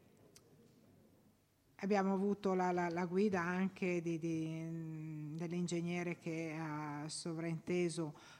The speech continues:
tutte le, le, mm, gli, l'intervento, i lavori, ma abbiamo visto come un lavoro del genere possa mettere in sicurezza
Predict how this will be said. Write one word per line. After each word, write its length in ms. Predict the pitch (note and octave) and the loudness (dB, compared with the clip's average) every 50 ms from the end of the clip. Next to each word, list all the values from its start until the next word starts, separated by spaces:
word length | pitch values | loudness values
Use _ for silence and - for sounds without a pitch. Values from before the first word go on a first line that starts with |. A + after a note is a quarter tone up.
| - _ _ | -20 _ _
tutte 380 | - G3+ F#3+ - - G3 F#3 | -2 -2 -2 0 2 2 4
le, 300 | F3 F3 F3 E3+ E3 D#3+ | 4 4 2 2 0 -2
le, 260 | D#3 D#3 D#3+ D#3+ D3+ - - - - - | -4 -4 -6 -8 -10 -14 -18 -18 -6 -2
mm, 340 | G#3+ G#3+ G3+ F#3+ F#3 F3+ E3+ | -2 0 0 -2 -2 -4 -2
gli, 200 | F3+ F#3+ G3 F3+ D#3+ E3+ E3+ E3 D#3+ E3+ F3 | -2 -2 -2 -2 -4 -6 -8 -8 -6 -4 -2
l'intervento, 640 | F#3 F#3+ F3+ F3 - G3+ F#3+ F3 F#3 F#3 F3 - | 0 2 2 2 2 0 0 0 0 -2 0 0
i 60 | F#3+ F#3+ | 6 6
lavori, 580 | A#3 A#3 G#3 F#3+ F3+ F3 F3 F#3 G#3 A#3 A#3 - - - - - - - - - - - _ _ | 8 8 8 6 4 4 4 6 6 4 4 2 -4 -16 -20 -20 -20 -20 -20 -20 -20 -20 _ _
ma 360 | - G3 G#3 G#3 A#3 C4 A#3 - | 4 6 10 10 10 8 6 2
abbiamo 320 | G#3+ G3 B3 B3 B3 A#3 | 2 4 4 6 6 6
visto 280 | A#3+ A#3+ A3+ - C#4 C#4 | 4 4 4 2 0 2
come 220 | C4 A3 G#3 G#3 | 4 2 2 2
un 80 | G3 G3 | 2 2
lavoro 280 | G3+ G#3 A3+ A#3 A3 | 2 2 4 4 4
del 180 | G#3+ A#3 C4 A#3+ | 4 4 4 4
genere 420 | A3 A#3 G#3+ G#3 A3 A#3 A#3+ B3+ | 4 4 2 4 2 2 2 2
possa 440 | B3 B3+ A3 G3+ G3+ G#3 - B3+ A#3+ | 2 2 2 2 2 2 0 0 0
mettere 440 | A3+ G3 G3 G3+ G3 - A3 G#3+ A3 | 2 2 0 -2 -2 0 0 2 2
in 100 | G#3 G3 | 0 0
sicurezza 1040 | - - F#3+ - A#3 A#3+ A#3 G3 F#3 F#3+ F#3+ - - - A3+ G#3 A3 A#3 B3 - | -2 -4 -4 0 2 2 4 4 2 0 -2 -4 -4 2 4 6 6 6 4 0